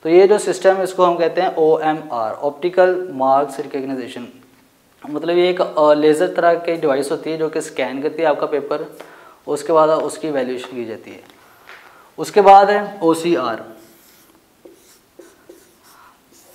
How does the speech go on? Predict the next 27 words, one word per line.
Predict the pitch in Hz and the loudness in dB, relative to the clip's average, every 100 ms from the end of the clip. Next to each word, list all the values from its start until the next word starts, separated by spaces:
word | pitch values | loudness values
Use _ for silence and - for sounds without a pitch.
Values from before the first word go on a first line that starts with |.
| _ _ - | _ _ -10
ओसीआर | 156 151 214 214 | -8 -2 0 2
stands | 208 196 190 214 | 4 4 4 2
for | 214 - - | 4 2 0
Optical | 160 160 196 208 208 | 0 0 0 0 0
Characters | 175 170 202 202 | 0 0 2 0
Recognition। | 190 165 170 165 156 131 - 110 92 - - _ 175 | 0 -4 -6 -4 -6 -8 -10 -14 -16 -20 -20 _ 0
ये | |
एक | 190 | 0
ऐसी | 190 180 180 233 | 2 0 0 2
device | 208 190 196 | 4 4 4
है | |
जो | 208 202 | 4 4
कि | 202 214 214 - | 4 2 2 -2
सिर्फ | 208 208 - | -2 0 2
characters | 180 - 196 | 0 2 -2
को | - 196 | 2 0
read | 156 147 | 0 -2
करने | 156 160 | -4 -2
के | 160 | -6
लिए | 165 | -6
इस्तेमाल | 156 160 147 | -6 -2 0
होते | 135 131 | 0 2
हैं। | 160 | 2
आपने | 170 | 4
देखा | 190 190 | 0 2
होगा | 202 175 185 | 4 4 2
जो | 185 190 190 180 | 2 2 0 -2